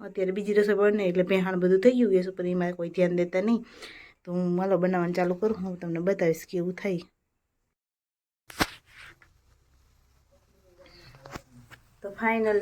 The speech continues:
જો કાંઈક આવી રીતને બને છે પુડલા આપણા. અને જો અહીંયા આગળ કેમ બને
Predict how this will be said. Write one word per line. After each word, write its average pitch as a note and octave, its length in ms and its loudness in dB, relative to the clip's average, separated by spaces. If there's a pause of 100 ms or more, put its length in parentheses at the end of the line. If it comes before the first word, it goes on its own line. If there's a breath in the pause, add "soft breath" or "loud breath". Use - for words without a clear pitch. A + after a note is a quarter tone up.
જો F#3+ 140 -2
કાંઈક F3+ 220 0
આવી F#3 160 4
રીતને F#3 240 -2
બને F#3 240 -2
છે F3+ 160 -6
પુડલા F#3 420 -2
આપણા. F#3+ 260 -6 (680)
અને E3 200 -8 (1300)
જો F#3 140 -18
અહીંયા F3+ 280 -6
આગળ F3+ 200 -10
કેમ F3+ 260 -6
બને G3+ 180 -4